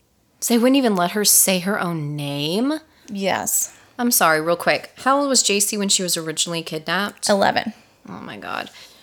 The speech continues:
Speaker 1: So this is the hard part is, and I can see why she's conform-, conforming to all of this, is because you're a kid. They're adults.
Speaker 2: Yes.
Speaker 1: You do
Speaker 2: Yes.
Speaker 1: what adults tell you to do. And especially back then, it was ground into your brain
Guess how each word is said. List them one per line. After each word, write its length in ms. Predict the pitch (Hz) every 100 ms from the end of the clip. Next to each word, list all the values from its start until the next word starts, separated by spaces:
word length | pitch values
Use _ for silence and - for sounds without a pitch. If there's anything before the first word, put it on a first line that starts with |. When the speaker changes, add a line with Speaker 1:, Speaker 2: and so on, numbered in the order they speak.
| _
Speaker 1:
So 160 | -
this 180 | 233 240
is 80 | 254
the 80 | 196
hard 220 | 202 202
part 240 | 180 147
is, 280 | 147 147 - -
and 100 | 175
I 80 | 185
can 160 | 196
see 200 | 185 -
why 140 | 202 165
she's 280 | - 151
conform-, 720 | - 151 - 247 202 156 - -
conforming 460 | - 185 277 302 185
to 100 | -
all 120 | 156
of 80 | 151
this, 180 | 156 151
is 100 | 160
because 500 | 165 175 160 - - _ _ _ _ _ _ _ _ _
you're 160 | 208 208
a 60 |
kid. 520 | 196 - 202 190 - - _ _ - -
They're 160 | 208 214
adults. 240 | 175 165
Speaker 2:
Yes. 640 | 185 156 - - - - _
Speaker 1:
You 140 | 202
do 80 | 214
Speaker 2:
Yes. 80 | 220
Speaker 1:
what 80 | 214
adults 360 | 190 180 -
tell 180 | - 190
you 140 | 185 175
to 80 |
do. 280 | 175 247 165
And 120 | 127
especially 840 | 170 - - - 269 277 - 285 285
back 360 | 262 269 262 -
then, 320 | 262 320 277
it 100 | 180
was 220 | 185 - - - 170
ground 600 | 165 175 175 196 247 254
into 340 | 240 226 - 214
your 260 | 185 190
brain 800 | 170 147 151 160 180 202 160 -